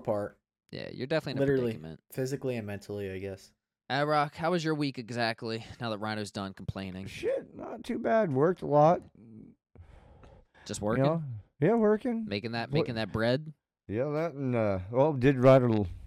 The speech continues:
Speaker 3: dirt, dirt bike. Nice dirt bikes this
Speaker 2: Uh,
Speaker 3: weekend, which was fun. That was it.
Speaker 2: Just, so
Speaker 3: Did
Speaker 2: you
Speaker 3: a
Speaker 2: just
Speaker 3: lot of trails.
Speaker 2: did some, you got anything coming up this weekend?
Speaker 3: No,
Speaker 2: Nothing
Speaker 3: not
Speaker 2: special.
Speaker 3: really.
Speaker 2: Just
Speaker 3: No,
Speaker 2: hanging
Speaker 3: yeah,
Speaker 2: out?
Speaker 3: no.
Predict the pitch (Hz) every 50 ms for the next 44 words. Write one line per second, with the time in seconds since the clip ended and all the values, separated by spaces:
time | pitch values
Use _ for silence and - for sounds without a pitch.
0 | 90 90 87 98 87 101 - - 92 87 98 107 117 92 92 85 85 87 - -
1 | - 101 95 95 90 - - - 87 85 82 82 85 85 87 85 - 90 85 80
2 | - 87 78 - 123 65 - 92 90 85 80 - 90 87 87 90 90 - - 90
3 | 82 - - 82 92 104 107 104 104 110 110 92 85 85 90 101 110 - _ _
4 | _ _ _ _ _ _ - - 82 - 92 - 85 104 98 98 98 101 101 92
5 | - - - 107 101 104 110 113 117 117 113 107 - - - _ - 104 92 -
6 | 107 90 71 98 104 110 107 110 107 - 110 - 113 110 113 117 104 - - 113
7 | - - 143 131 - 147 139 139 - _ _ _ _ _ _ _ _ _ _ _
8 | _ _ _ _ _ - - - - - - - _ _ _ _ _ _ _ _
9 | _ _ _ _ _ - - - 104 113 131 147 170 190 208 226 233 240 240 247
10 | 247 247 - - - 185 - - 196 - 359 370 - - - 320 339 311 269 240
11 | - 226 240 - - - - - 196 196 185 165